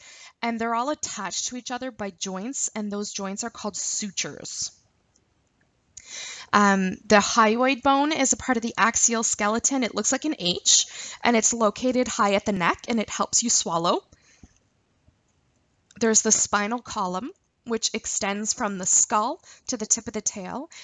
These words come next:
and it's divided into five different regions. So there's the cervical vertebrae, so the cervical spinal column, cervical vertebrae, and there's seven of those vertebrae.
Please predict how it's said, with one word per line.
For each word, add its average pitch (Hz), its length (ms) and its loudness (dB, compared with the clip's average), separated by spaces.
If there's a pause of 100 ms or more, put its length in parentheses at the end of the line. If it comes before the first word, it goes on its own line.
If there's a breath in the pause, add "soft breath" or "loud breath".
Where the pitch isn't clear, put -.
and 254 100 -4
it's - 120 -4
divided 247 440 -4
into 269 200 -4
five 202 360 -4
different 202 460 -10
regions. - 560 -8
So 226 160 -2
there's 196 260 -6
the 196 80 -14
cervical 208 640 -4
vertebrae, 294 480 -2 (1400)
so 185 460 -8 (100)
the 190 100 -6
cervical 190 680 -4
spinal 190 400 -4
column, 226 340 -8
cervical 185 400 -8
vertebrae, 214 480 -12 (420 loud breath)
and 240 160 4
there's 233 140 4
seven 214 760 2 (180)
of 202 140 -6
those 185 220 -6
vertebrae. 165 540 -12